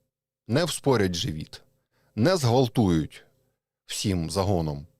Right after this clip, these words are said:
То в мене до них питання. У мене питання до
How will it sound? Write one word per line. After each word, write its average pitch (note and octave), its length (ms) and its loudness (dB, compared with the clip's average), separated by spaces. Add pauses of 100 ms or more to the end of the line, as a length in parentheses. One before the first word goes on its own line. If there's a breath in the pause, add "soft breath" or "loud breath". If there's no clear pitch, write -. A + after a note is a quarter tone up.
(480)
То G#2 100 -4
в G2+ 40 0
мене F#3 220 0
до D#3 120 4
них E3+ 140 0
питання. G2 420 -2
У E2 40 -8
мене C#3+ 220 0
питання F#3 440 -2
до C3 460 2